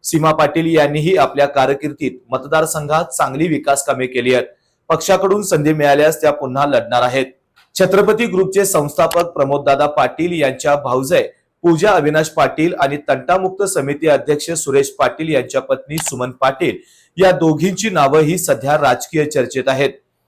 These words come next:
प्रमोददादा पाटील यांनी आमदार यड्रावकर यांना विधानसभा निवडणुकीत केलेल्या सहकार्यामुळे पूजा अविनाश पाटील यांच्या उमेदवारीची शक्यता नाकारता येत नाही.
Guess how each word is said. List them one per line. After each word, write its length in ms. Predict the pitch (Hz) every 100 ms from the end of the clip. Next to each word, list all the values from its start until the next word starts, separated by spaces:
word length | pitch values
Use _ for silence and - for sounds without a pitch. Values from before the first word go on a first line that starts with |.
| _ -
प्रमोददादा 440 | 151 160 160 147 -
पाटील 440 | 160 143 175 180
यांनी 180 | 180 190
आमदार 380 | 147 147 156 160
यड्रावकर 540 | 147 131 151 151 160
यांना 320 | 160 135 143
विधानसभा 540 | 147 135 139 135 143 143
निवडणुकीत 540 | 127 139 160 156 160 156
केलेल्या 300 | 135 131 135
सहकार्यामुळे 720 | 135 123 123 143 143 175 139 - _ _ _
पूजा 280 | 170 160 208
अविनाश 400 | 180 165 165 165 -
पाटील 380 | 135 131 160 147
यांच्या 280 | 131 143
उमेदवारीची 640 | 139 127 131 135 135 135 147
शक्यता 520 | 135 - 127 135 143
नाकारता 420 | 139 123 127 135
येत 200 | 123 123
नाही. 300 | 123 131 127